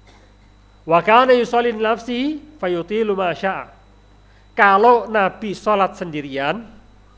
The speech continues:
maka Nabi mempanjangkan salatnya,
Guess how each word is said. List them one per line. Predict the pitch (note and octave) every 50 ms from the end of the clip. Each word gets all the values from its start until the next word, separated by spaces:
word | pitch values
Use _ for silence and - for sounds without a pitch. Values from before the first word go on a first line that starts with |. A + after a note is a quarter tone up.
| _ _ _ _ _ _ _ _ _ _ _ _
maka | - D#3 D3+ D3 F3 F3+ G3 G3
Nabi | F#3 F3 D#3 - G3+
mempanjangkan | F#3 F#3 F#3+ F3+ E3+ - - _ _ _ _ G3 F3+ F3 D#3+ D3 C3 B2 D#3 D3 C#3+ C#3 C#3+ F3 F3 E3
salatnya, | D#3 - - F3+ D#3 D3+ D3+ D#3+ D#3+ - - - - F3 F3 E3 C#3 A2+ G2+